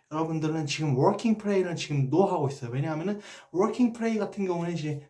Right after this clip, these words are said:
노가다입니다, 여러분들. 워킹 플레이 같은 경우는 이제 노가다이기 때문에 그 메이플 스토리 안에서도 이제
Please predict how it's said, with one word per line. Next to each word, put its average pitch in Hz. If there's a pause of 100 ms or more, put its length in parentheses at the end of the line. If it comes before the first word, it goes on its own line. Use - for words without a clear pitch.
노가다입니다, 190
여러분들. 120 (200)
워킹 214
플레이 214
같은 185
경우는 151
이제 139
노가다이기 165
때문에 156 (220)
그 247
메이플 214
스토리 233
안에서도 202
이제 175